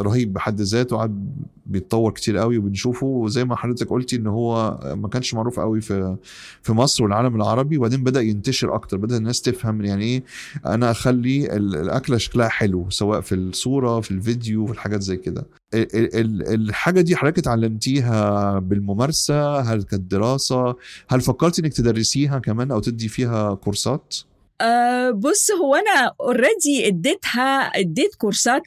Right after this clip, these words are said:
Speaker 2: كيوم في قلب كورس أكبر كانت، آه، عاملاه. كان في أكاديمي في مصر، ميديا Academy، مشهورة قوي، مش هقول أسماء بقى، هي حتى قفلت دلوقتي. آه، كان في ميديا أكاديمي عظيمة، يعني، وكانت،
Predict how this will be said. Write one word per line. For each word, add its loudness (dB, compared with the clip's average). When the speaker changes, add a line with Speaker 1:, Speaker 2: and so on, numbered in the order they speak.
Speaker 2:
كيوم 2
في 0
قلب 2
كورس 0
أكبر 0
كانت، 0
آه، 4
عاملاه. 2
كان 0
في -2
أكاديمي 0
في -4
مصر، 0
ميديا 2
Academy، -2
مشهورة 2
قوي، 2
مش -2
هقول 0
أسماء 2
بقى، 2
هي 0
حتى -2
قفلت -2
دلوقتي. -2
آه، 4
كان 0
في -2
ميديا 2
أكاديمي 0
عظيمة، 0
يعني، 2
وكانت، 0